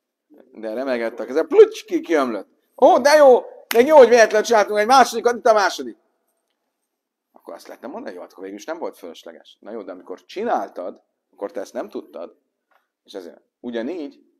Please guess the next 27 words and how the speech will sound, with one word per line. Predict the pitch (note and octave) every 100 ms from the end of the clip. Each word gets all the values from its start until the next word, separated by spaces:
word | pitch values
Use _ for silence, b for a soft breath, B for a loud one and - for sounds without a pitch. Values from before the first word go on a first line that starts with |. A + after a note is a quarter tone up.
| _ _ _
mi |
van | D#3+ B2+
akkor, | C3+ B2
hogyha, | A#2+ G#2+ G#2+ F#2+ - _
ö, | - G2+ F2+
levágták | F#2+ A2+ F#2+ - E2
az | F#2
elsőt, | D3 D#3+ - G2+ _ _ _
Látnák | - F#2+ F2+ -
a | G#2
másikat, | C3 D3+ A#2+ G#2+ G2 _
vi-, | _ G#2+ D#2
vinnék | G2+ A2 F2
az | E2
elsőt, | G#2 C3+ -
látják, | A2+ A2 - G#2+
hát | G2+
ez | G2
egy | F#2+ F#2
ilyen | F#2+ F2+ _ _ _ _ _ _ _
kicsit | _ - D#2+
olyan | E2+ D#2+ D#2+ _ _ _ _
fonnyat | - F#2 E2+ D2+ _ _ -
állatka, | F2 D#2 D2+ - B2 C3+ b b b
nem | - G#2+
illik | G#2 F#2+ F2+ _ _ _ -
áldozatnak | G2 F#2 F#2 F#2 F2+ C3+ A3 -